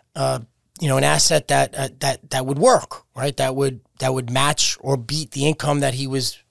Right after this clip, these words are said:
that he was gonna be exchanging. And the, the asset class that kept coming back up, right? The, the properties that kept coming back up as the highest yielding, the, the, the,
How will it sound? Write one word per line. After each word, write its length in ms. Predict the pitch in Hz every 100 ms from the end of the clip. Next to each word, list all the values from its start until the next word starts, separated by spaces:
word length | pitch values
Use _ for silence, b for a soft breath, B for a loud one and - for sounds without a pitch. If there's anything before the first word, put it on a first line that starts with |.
| -
that 340 | 135 120 135
he 60 | 135
was 120 | 131
gonna 140 | 135 135
be 120 | 135
exchanging. 600 | 120 - 233 214 127 92 B B B B B B B -
And 260 | 147 147
the, 440 | 139 147 143 131 - _
the 180 | 127 127
asset 440 | - 170 196 180 156
class 320 | 151 143 -
that 160 | 120 -
kept 340 | - 185 -
coming 320 | - 165 147
back 320 | 127 131 123
up, 260 | 123 71 - _
right? 180 | 120 123
The, 160 | - 107 -
the 80 | 117
properties 540 | - 156 180 170 143
that 140 | 131 -
kept 280 | 170 -
coming 260 | - 160 147
back 260 | 139 139 175
up 160 | -
as 160 | 127 110
the 100 | 117
highest 680 | - 147 160 160 156 - 127
yielding, 420 | 151 147 127 117
the, 80 | 107 104
the, 160 | 120 123
the, 220 | 127 117